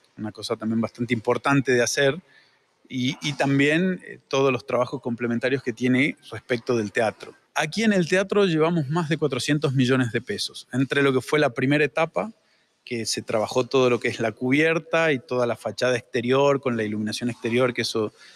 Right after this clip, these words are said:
ya se había terminado hace rato, y ahora la parte de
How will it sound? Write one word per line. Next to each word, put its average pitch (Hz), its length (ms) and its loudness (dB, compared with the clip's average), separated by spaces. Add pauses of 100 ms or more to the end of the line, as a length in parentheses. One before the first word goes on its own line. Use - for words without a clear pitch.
(120)
ya 113 60 -6
se 117 120 -2
había 117 160 2
terminado 120 440 2
hace 120 180 0
rato, 160 420 0 (640)
y 147 180 -2
ahora 156 480 6
la 139 160 0
parte 131 480 -4
de 131 520 -2